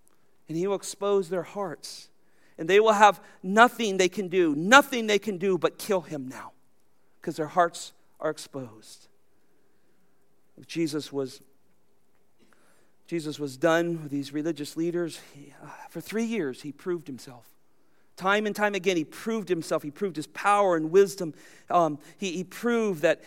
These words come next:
he held the deity of God, and yet they had rejected him. And they proved, they proved they were from their father, the devil. Jesus told them that in John eight forty-four, "You're from your own father. It's the devil." Shortly after this, this one last passage I want to show you, then a few comments and we'll close. Look at John chapter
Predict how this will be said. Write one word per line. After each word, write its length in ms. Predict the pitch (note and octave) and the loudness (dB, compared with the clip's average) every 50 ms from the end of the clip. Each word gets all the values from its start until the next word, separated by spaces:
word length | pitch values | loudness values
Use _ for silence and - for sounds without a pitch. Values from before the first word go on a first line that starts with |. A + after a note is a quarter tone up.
| - | -10
he 120 | - G3 F#3+ | -6 -4 -2
held 240 | E3+ G#3+ A3 G3 F3 | 0 2 2 2 0
the 40 | |
deity 540 | E3+ D#3+ C3+ - G#3+ A3+ A3+ - - - G#3 | -4 -6 -6 -4 -2 -2 -2 -2 -4 -4 -4
of 180 | F3 D3+ D3 C#3 | -4 -4 -8 0
God, 480 | C#3+ G3+ G3+ G3+ F#3+ F3 D#3 D3 C3 - - - - - | 4 6 6 8 6 4 2 0 -4 -8 -16 -20 -10 -6
and 160 | E3 E3+ E3 | -4 -2 2
yet 240 | F3+ G#3+ A3+ G#3+ G#3 | 2 2 2 2 4
they 160 | A3+ G#3+ G3+ | 4 4 4
had 360 | F3+ - F3+ G3 F#3+ F3+ D3+ | 2 0 0 2 2 0 0
rejected 640 | D#3 E3 D#3+ D#3+ D#3 - E3 E3 - - - C#3+ - | -4 -8 -8 -8 -4 -2 -2 -2 -2 -8 -16 -16 -14
him. 200 | - D3+ D3+ D3+ | -8 -6 -4 -2
And 160 | D3 C#3+ D3 D#3 | -2 -2 4 6
they 160 | G#3 B3+ C#4+ | 6 6 6
proved, 480 | C#4+ - - A#3+ G3 D#3 C3 A#2 - | 2 -2 -2 -2 0 0 -2 -4 4
they 220 | C#3 G#3+ C4 D#4 D#4 | 6 8 8 8 6
proved 480 | - - - A3+ F#3 D#3+ D3+ C3 - | 2 0 0 0 0 0 0 -2 -2
they 100 | F3 F3 | -2 -2
were 140 | F3 E3+ E3 | -2 -2 -4
from 240 | - - F#3 E3+ E3 | -4 -4 -4 -4 -2
their 160 | E3+ D#3+ D3+ | -2 -2 -2
father, 500 | - - - E3 E3 E3+ D3 C#3+ B2+ A#2+ - - _ _ | 0 0 2 2 2 0 -2 -6 -12 -16 -18 -20 _ _
the 80 | D#3 | -8
devil. 380 | D3 C3+ C3+ B2+ - G#2+ - - - _ _ _ _ _ | -6 -6 -8 -8 -10 -14 -20 -20 -20 _ _ _ _ _
Jesus 260 | - F#3 E3 E3 D#3+ | -6 -6 -6 -6 -4
told 220 | - G3 F3 F3+ E3+ | 0 0 2 2 2
them 120 | E3+ D#3+ | 0 2
that 180 | D#3+ D#3+ E3+ D#3 | 2 0 0 0
in 40 | |
John 240 | D3+ E3 E3 E3 E3 | 0 0 0 0 0
eight 200 | E3 D#3+ D#3 - | -2 -4 -8 -8
forty-four, 420 | - F3+ F3 E3 D#3 - F3 F3+ F3 | -10 -8 -6 -6 -8 -6 -6 -6 -4
"You're 160 | F3 F#3 G3 | -4 -6 -6
from 240 | - - G#3+ G3+ G3 | -4 -4 -4 -4 -4
your 140 | G3+ G#3 | -6 -6
own 160 | G#3 G#3+ A3 G3 | -4 -6 -6 -6
father. 440 | - - C#3 B2 B2 - A#2 A2+ - - - _ _ _ _ _ _ _ _ _ | -6 -6 -6 -6 -8 -14 -16 -20 -20 -20 -20 _ _ _ _ _ _ _ _ _
It's 160 | - F#3 - - | -16 -14 -12 -12
the 80 | E3+ | -4
devil." 440 | D3+ F#3 F3+ E3+ C#3 B2 A#2 A#2 - _ _ _ _ _ _ _ _ _ _ _ _ _ _ _ _ - _ | -2 -2 -2 -2 -4 -10 -18 -20 -20 _ _ _ _ _ _ _ _ _ _ _ _ _ _ _ _ -20 _
Shortly 320 | - - G#3+ B3 A#3 G#3+ G3 | -2 2 2 4 4 6 4
after 200 | F#3+ F#3 - F3 | 4 4 0 -4
this, 200 | D#3+ E3 D#3+ - | -4 -4 -4 -4
this 160 | F#3 E3+ - | -8 -8 -6
one 200 | E3 F3+ F3+ E3+ | -6 -4 -2 -2
last 220 | E3 D#3 D3 - | -2 -4 -4 -6
passage 380 | - D3+ C#3 C#3+ - D3+ - D3 | -6 -6 -6 -6 -6 -10 -12 -12
I 20 | |
want 140 | C#3 C3+ C3+ | -12 -12 -12
to 40 | - | -10
show 140 | - E3 D#3 | -8 -8 -6
you, 220 | D3 C#3 C3+ C3 | -6 -6 -6 -8
then 320 | B2 C#3 C3+ C3 C3 C3+ - | -8 -8 -10 -10 -12 -14 -16
a 20 | |
few 160 | - - E3+ E3 | -14 -12 -12 -12
comments 360 | - - D3 C3+ C3+ - - | -10 -10 -10 -10 -10 -12 -16
and 80 | C#3 | -18
we'll 60 | A#2+ A2 | -18 -20
close. 380 | - - D3 C3 C3 B2+ - | -12 -10 -8 -8 -8 -8 -8
Look 140 | G3 G#3 - | -8 -8 -6
at 140 | A3 - C3+ | -8 -8 -8
John 320 | B2 D3+ D3 C#3+ D3 C#3+ | -10 -6 -6 -6 -6 -6
chapter 440 | - - C#3 A#2+ - - A#2 A#2 | -8 -10 -12 -12 -12 -14 -16 -18